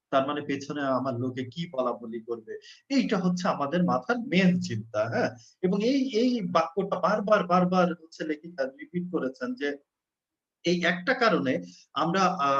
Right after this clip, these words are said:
আমাদের শত শত ইচ্ছা, আমাদের শত শত সংকল্প, আমাদের শত শত হচ্ছে যে, আ, দৃঢ় প্রতিজ্ঞা, এগুলো আমরা নষ্ট করে ফেলি যে লোকে কি বলবে, মানুষ হাসাহাসি করবে,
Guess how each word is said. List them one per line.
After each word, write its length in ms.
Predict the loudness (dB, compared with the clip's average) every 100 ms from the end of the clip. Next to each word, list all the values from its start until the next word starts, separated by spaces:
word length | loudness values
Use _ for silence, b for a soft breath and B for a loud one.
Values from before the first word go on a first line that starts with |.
| 0
আমাদের 320 | 0 0 -2
শত 280 | -4 -8 -6 -4
শত 260 | -4 -4 -4 -6 _ _ _ -12
ইচ্ছা, 280 | -8 -2 -2
আমাদের 280 | 0 -2 -4
শত 220 | -6 -6
শত 220 | -6 -6 -6
সংকল্প, 500 | -4 -4 0 -2 0
আমাদের 320 | -2 -4 -4 -6
শত 260 | -4 -4 -4
শত 240 | -4 -2 0 0 B B B
হচ্ছে 340 | 0 0 0 0 0
যে, 160 | 2 4 6
আ, 140 | 4 2 0
দৃঢ় 300 | 2 2 4 2
প্রতিজ্ঞা, 500 | 0 -2 -6 -2 -2
এগুলো 320 | -2 -4 -4
আমরা 180 | -4 -4
নষ্ট 280 | -4 -6 -10 -14
করে 200 | -8 -8
ফেলি 240 | -8 -12
যে 140 | -10 -8
লোকে 280 | -8 -8 -10
কি 140 | -12
বলবে, 280 | -16 -18 -20 _ _ _ _ _
মানুষ 200 | 2 2 2
হাসাহাসি 500 | 0 2 0 -2 -8
করবে, 320 | -6 -6 -4